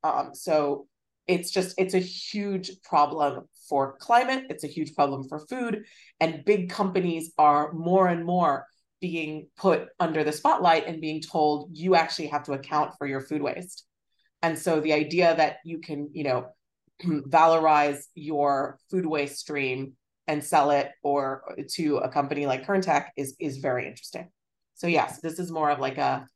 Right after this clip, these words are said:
a crush. I, upcycling food startups are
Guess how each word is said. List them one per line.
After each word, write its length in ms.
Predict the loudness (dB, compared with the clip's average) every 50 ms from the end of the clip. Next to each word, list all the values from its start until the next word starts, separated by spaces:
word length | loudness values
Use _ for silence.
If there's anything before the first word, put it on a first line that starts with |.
| _ _ _ _ _ _ _ _ _ _
a 80 | -4 -4
crush. 400 | -4 0 4 4 4 4 2 -4 -2
I, 300 | -2 -2 -2 -2 -4 -6 -4 -4
upcycling 720 | -4 -4 -2 -4 -4 -4 -2 -2 -4 -4 -4 -4 -6 -6
food 300 | -4 -4 -4 -4 -6 -12 _ _
startups 480 | _ -6 -2 0 2 2 2 0 -2 -2
are 440 | 0 0 2 2 2 0 -2 -6